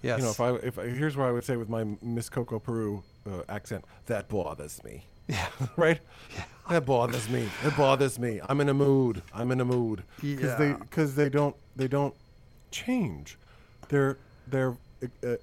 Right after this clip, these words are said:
Speaker 2: emission. They don't change the way they emit their voice
Speaker 1: Mm-hmm.
Speaker 2: for the style. And I'm sorry, like, I hear John Denver's music is very folk, very Americana, very man of the people
Speaker 1: Mm-hmm.
Speaker 2: music,
Speaker 1: Mm-hmm.
Speaker 2: right?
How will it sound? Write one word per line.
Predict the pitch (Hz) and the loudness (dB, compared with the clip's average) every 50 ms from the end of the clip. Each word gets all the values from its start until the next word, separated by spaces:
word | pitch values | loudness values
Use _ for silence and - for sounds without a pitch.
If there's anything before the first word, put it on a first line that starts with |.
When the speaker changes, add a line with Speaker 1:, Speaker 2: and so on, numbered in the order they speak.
| - - 123 - - | -8 -10 -12 -10 -8
Speaker 2:
emission. | 135 135 131 156 175 202 190 - - 104 - - | -6 -4 0 2 2 2 2 0 -4 -6 -8 -6
They | - 143 | -4 -2
don't | 156 175 160 | -2 -2 -2
change | - - 196 196 185 160 | -4 -4 -2 -2 -2 -2
the | 156 | -2
way | 143 151 151 | 0 0 0
they | 139 143 139 | 2 0 0
emit | 131 123 127 143 - | 0 0 -2 -2 -2
their | - 131 120 | -4 -4 -4
voice | 113 117 135 139 123 90 90 - - - - - - | -2 -2 -4 -4 -4 -4 -6 -10 -12 -16 -8 -2 -2
Speaker 1:
Mm-hmm. | 151 123 131 120 120 | 0 2 2 0 0
Speaker 2:
for | 131 - 143 | 0 -2 -2
the | 127 131 | -2 -2
style. | 120 - - 156 143 117 104 - - - - - | -4 -2 0 0 0 0 -2 -6 -12 -20 -10 -6
And | 175 214 | -2 -2
I'm | 262 294 | -2 -2
sorry, | - - 160 147 151 127 | -2 -2 -2 0 0 0
like, | 110 107 98 - | 0 0 -2 -2
I | - 120 139 | -4 -4 -4
hear | 143 156 151 131 | -2 -2 -2 -2
John | 127 131 120 117 | -2 -2 -2 -2
Denver's | 113 120 120 120 117 107 - | -2 -4 -4 -6 -8 -8 -6
music | 117 113 107 113 107 - | -6 -4 -4 -6 -6 -6
is | 101 95 - - - 110 | -8 -8 -8 -12 -18 -10
very | 117 135 147 143 131 123 | -6 -2 0 0 0 -2
folk, | - - 104 90 82 80 - - - - - - - - - - | -2 -4 -6 -6 -6 -8 -12 -18 -20 -20 -20 -20 -20 -20 -20 -4
very | 120 135 139 147 151 147 | 0 2 2 4 4 2
Americana, | 135 123 113 110 107 - - 113 92 85 82 76 80 95 - - - - - - - - - - - | 2 2 0 0 -2 -4 -6 -8 -6 -6 -6 -8 -8 -10 -14 -18 -20 -20 -20 -20 -20 -20 -20 -18 -16
very | 113 110 120 131 127 131 131 131 127 131 - | -6 -2 0 2 2 4 2 2 0 0 -2
man | - 101 104 117 123 123 123 127 | -4 -4 -2 0 0 0 0 0
of | 123 113 107 107 | -2 -2 -4 -4
the | 110 110 104 - - - | -4 -4 -4 -6 -10 -18
people | - - - 123 113 - - 98 85 82 82 82 - - - - - - | -14 -8 -6 -4 -4 -4 -4 -4 -4 -4 -6 -8 -12 -16 -20 -18 -8 -4
Speaker 1:
Mm-hmm. | 151 156 - | -2 0 0
Speaker 2:
music, | 165 175 202 - - - - - - - - | 0 -2 -2 -4 -8 -12 -16 -20 -20 -8 -6
Speaker 1:
Mm-hmm. | 147 151 156 160 185 202 233 - - - - - - - - - - - | -2 -2 0 0 0 -2 -2 -6 -12 -20 -20 -20 -20 -20 -20 -18 -12 -8
Speaker 2:
right? | 104 90 90 95 95 | -6 -4 -4 -4 -6